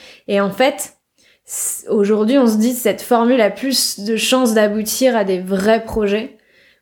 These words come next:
où on commence des projets en side project, et petit à petit, ils reviennent dans le giron de l'équipe parce qu'on a besoin d'y intégrer plus de compétences.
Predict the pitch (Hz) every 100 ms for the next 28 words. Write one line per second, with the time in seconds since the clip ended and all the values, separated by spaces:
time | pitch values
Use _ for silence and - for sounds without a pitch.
0 | - 226 220 214 262 277 277 262 240 214
1 | 233 214 208 202 202 196 196 214 190 196
2 | 240 - _ _ _ - 208 208 240 233
3 | 262 247 240 226 - 277 226 208 208 233
4 | 233 208 196 202 214 202 190 254 240 208
5 | - 214 190 185 214 226 226 240 247 226
6 | 202 202 202 202 202 214 196 208 202 185
7 | 190 220 262